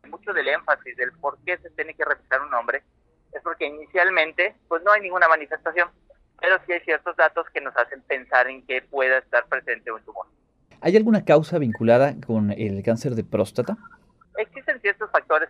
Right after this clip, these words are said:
Speaker 1: predisponentes. La edad, obviamente, es más común que se presente en hombres arriba de los setenta años,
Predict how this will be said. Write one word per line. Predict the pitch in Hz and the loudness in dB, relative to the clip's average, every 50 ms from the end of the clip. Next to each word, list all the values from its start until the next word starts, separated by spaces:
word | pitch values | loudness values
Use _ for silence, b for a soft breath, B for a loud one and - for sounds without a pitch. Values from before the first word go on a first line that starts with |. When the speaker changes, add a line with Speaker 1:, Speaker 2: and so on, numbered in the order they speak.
| - | -6
Speaker 1:
predisponentes. | - 123 120 117 _ - 117 113 113 110 _ - - _ - | -6 -6 -6 -6 _ -6 -6 -6 -6 -10 _ -18 -18 _ -4
La | 131 131 127 127 123 120 | 2 4 6 6 6 4
edad, | 120 120 123 143 139 165 - | 2 2 4 4 4 4 4
obviamente, | 160 147 147 135 - 131 131 _ - 180 196 196 _ _ _ _ - | 2 -4 -4 -6 -6 -8 -16 _ -10 -10 -10 -10 _ _ _ _ -20
es | - 139 - | -16 -6 -2
más | 151 147 - | -2 -2 -2
común | _ - 135 135 139 - | _ -16 -12 -10 -8 -8
que | 147 | -8
se | 135 135 123 | -10 -10 -12
presente | - 127 - 135 131 131 - 135 | -12 -10 -6 -6 -6 -6 -6 -8
en | 127 | -6
hombres | 127 127 127 135 131 _ _ - _ - | -6 -6 -4 -4 -6 _ _ -16 _ 0
arriba | 117 117 123 127 123 131 | 0 0 0 -2 -6 -6
de | 123 | -6
los | 117 110 - | -6 -8 -10
setenta | 120 - - 120 131 - 131 117 | -12 -8 -8 -8 -4 0 2 2
años, | 110 117 127 160 165 | 2 2 -2 -6 -10